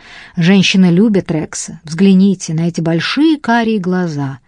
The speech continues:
Разве они не восхитительны? Разве ты им не восхищаешься?" Афина пожимает плечами.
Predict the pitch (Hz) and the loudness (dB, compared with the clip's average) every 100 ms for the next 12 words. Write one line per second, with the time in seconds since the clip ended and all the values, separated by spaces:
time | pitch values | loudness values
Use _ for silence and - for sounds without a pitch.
0 | _ _ - 151 135 147 147 151 151 147 | _ _ -8 -6 -4 -2 -2 0 0 -4
1 | - - 147 - 233 247 175 147 139 - | -8 -10 -8 -4 -4 -6 -12 -10 -12 -14
2 | _ _ _ _ _ 277 294 233 185 202 | _ _ _ _ _ -2 2 2 2 0
3 | - 220 170 170 175 165 - 160 - 165 | 2 2 4 2 0 -2 -4 -2 -2 -2
4 | 240 233 - - 156 _ _ _ _ 208 | -4 -6 -8 -14 -16 _ _ _ _ -4
5 | - 349 311 247 214 214 240 - 285 277 | -2 -4 -2 0 4 4 2 0 -4 -4
6 | - 156 147 151 | -4 -4 -6 -8